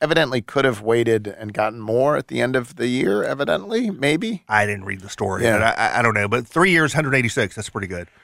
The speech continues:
Speaker 2: It, it's not, in fact, that's an extension on the
Speaker 1: Yeah,
Speaker 2: contract
Speaker 1: it's an
Speaker 2: that, that
Speaker 1: extension. He's
Speaker 2: still
Speaker 1: got
Speaker 2: has
Speaker 1: one more
Speaker 2: time.
Speaker 1: year,
Speaker 2: Right.
Speaker 1: I think, and then it's be-, so then it's beyond that.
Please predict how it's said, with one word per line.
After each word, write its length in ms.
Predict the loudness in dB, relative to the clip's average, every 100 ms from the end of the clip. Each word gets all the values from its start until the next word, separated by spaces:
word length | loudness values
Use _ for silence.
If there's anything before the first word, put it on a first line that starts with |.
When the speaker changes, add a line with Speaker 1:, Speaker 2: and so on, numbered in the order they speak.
| _ _
Speaker 2:
It, 220 | 0 2
it's 120 | 2
not, 180 | 2 2
in 80 | 2
fact, 180 | 0 0
that's 160 | 0
an 80 | 0
extension 540 | -2 -4 -2 0 0 0
on 100 | 0
the 60 |
Speaker 1:
Yeah, 40 | 0
Speaker 2:
contract 260 | 2 2
Speaker 1:
it's 100 | 2
an 60 | -2
Speaker 2:
that, 100 | -6
that 100 | -4
Speaker 1:
extension. 140 | -6 -2
He's 40 |
Speaker 2:
still 60 | 2
Speaker 1:
got 140 | 2
Speaker 2:
has 80 | 2
Speaker 1:
one 100 | 2
more 200 | 2 2
Speaker 2:
time. 80 | 2
Speaker 1:
year, 260 | 0 0 0
Speaker 2:
Right. 140 | -2
Speaker 1:
I 40 |
think, 340 | -6 -6 -6 -6
and 120 | -4
then 140 | 0 0
it's 140 | -2
be-, 240 | -4 -6 -4
so 220 | -2 0
then 160 | 0 -4
it's 100 | -6
beyond 500 | -4 0 2 2 0
that. 440 | 0 2 2 -2